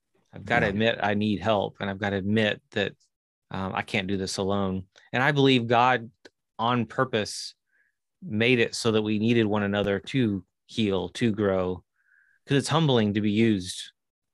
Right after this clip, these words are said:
Speaker 1: For you to be able to help someone is very humbling.
Speaker 2: Oh,
Speaker 1: To be able to
Speaker 2: totally.
Speaker 1: be, so that's, that's neat. And we need that as well. Like, I need men in my life that are actually helping me become the better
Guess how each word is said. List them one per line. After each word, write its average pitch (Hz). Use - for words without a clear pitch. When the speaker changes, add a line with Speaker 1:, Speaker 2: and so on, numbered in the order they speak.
Speaker 1:
For 113
you 113
to 113
be 110
able 110
to 101
help 117
someone 101
is 98
very 120
humbling. 95
Speaker 2:
Oh, 110
Speaker 1:
To 104
be 104
able 104
to 101
Speaker 2:
totally. 73
Speaker 1:
be, 110
so 127
that's, 127
that's 117
neat. -
And 117
we 123
need 131
that 113
as 104
well. -
Like, 110
I 117
need 123
men 120
in 113
my 123
life 98
that 107
are 107
actually 107
helping 107
me 120
become 107
the 98
better 104